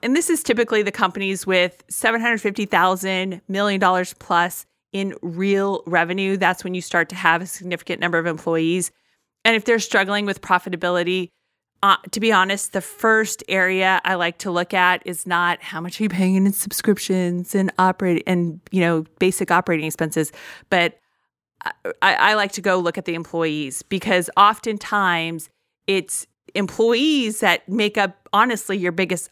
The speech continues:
operating expense, your payroll. And if you have B and C players,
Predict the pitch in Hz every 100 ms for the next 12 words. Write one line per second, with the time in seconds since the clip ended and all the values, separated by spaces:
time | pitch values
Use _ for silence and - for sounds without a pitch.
0 | - 220 233 196 170 160 - 170 175 170
1 | - 160 - - 285 214 139 139 202 _
2 | _ _ _ 208 190 190 - 202 196 214
3 | 254 226 233 214 208 170 202 233 226 214
4 | - 208 185 - 302 311 202 175 180 180